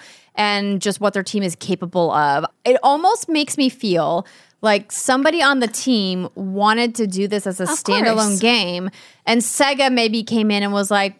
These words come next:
Speaker 1: "Mm, I don't know, it's probably not gonna sell as a standalone, this and this. Why don't we just, like, put it inside Infinite Wealth?" And they're like, "Mm, I guess we could do that."
Speaker 2: Mm-hmm.
Speaker 1: I'm just like, "This is, it's wild."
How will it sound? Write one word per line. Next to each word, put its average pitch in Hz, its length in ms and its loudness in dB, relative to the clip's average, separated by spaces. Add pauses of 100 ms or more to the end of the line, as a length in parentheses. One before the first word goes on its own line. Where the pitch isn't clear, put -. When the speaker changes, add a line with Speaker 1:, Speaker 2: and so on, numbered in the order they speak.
(120)
Speaker 1:
"Mm, 294 880 0
I 311 160 2
don't 359 200 0
know, 285 320 4
it's 285 120 -2
probably 302 300 0
not 320 160 -2
gonna 302 160 -2
sell 254 480 2
as 247 60 -4
a 254 140 -8
standalone, 220 840 0
this 220 160 -2
and 247 120 -2
this. 220 180 0
Why 208 100 2
don't 226 80 2
we 277 80 -2
just, 330 160 -8
like, 320 220 -2
put 220 180 -2
it 202 80 -2
inside 175 680 0
Infinite 165 380 -6
Wealth?" 156 380 -4 (440)
And 220 100 0
they're 226 100 4
like, 247 180 2
"Mm, 466 580 -8
I 523 120 -2
guess 659 160 4
we 403 80 2
could 262 140 -2
do 165 140 -2
that." 139 280 -2 (220)
Speaker 2:
Mm-hmm. 247 320 -4 (100)
Speaker 1:
I'm 285 240 0
just 466 200 0
like, 285 280 2
"This 330 180 -6
is, 349 120 -4 (360)
it's 247 200 0
wild." 190 540 0